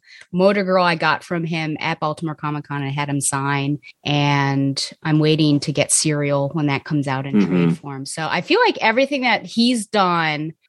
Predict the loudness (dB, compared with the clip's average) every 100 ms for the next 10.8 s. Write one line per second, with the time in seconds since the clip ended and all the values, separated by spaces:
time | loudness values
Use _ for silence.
0 | _ 0 0 -2 -2 -2 0 0 2 0
1 | -2 -4 -4 0 0 0 0 2 2 -2
2 | -2 -4 -4 -8 -14 _ -12 -10 -8 -6
3 | -4 -4 0 0 0 -4 -10 _ _ -20
4 | -20 -20 -20 _ 0 0 -2 0 2 4
5 | 4 0 -4 _ -2 2 4 2 2 0
6 | 2 0 2 4 4 2 0 0 2 2
7 | 2 0 -4 -4 -4 -4 0 0 2 2
8 | 2 2 2 2 -2 -2 0 0 0 0
9 | 0 2 4 4 0 -4 -8 -4 -2 -2
10 | 0 0 0 -4 -4 0 2 0